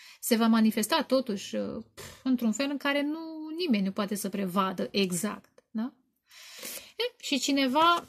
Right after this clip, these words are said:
va rămâne așa cu o nostalgie, cu, va rămâne fixat, cineva rămâne fixat, ia uite, sunt doi, doi bărbați pe un tron, da? Cineva rămâne fixat într-o idee, o idee fixă,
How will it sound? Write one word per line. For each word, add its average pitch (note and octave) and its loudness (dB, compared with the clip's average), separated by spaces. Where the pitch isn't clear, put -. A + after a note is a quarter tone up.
va C4+ 2
rămâne E4 0
așa C4 0
cu B3 -4
o A3 2
nostalgie, A3+ 2
cu, G#3+ -4
va B3 4
rămâne D4+ 2
fixat, D#4 2
cineva B3 4
rămâne E4 0
fixat, - 0
ia G3+ -2
uite, F#3+ -4
sunt G#3+ 0
doi, A#3 4
doi A#3+ 0
bărbați A#3 -2
pe - -2
un A3+ 4
tron, G#3 -2
da? G#3+ -4
Cineva D4 0
rămâne D#4+ 0
fixat - 0
într-o C4 4
idee, G#3+ 4
o F4+ -6
idee D4 6
fixă, - 0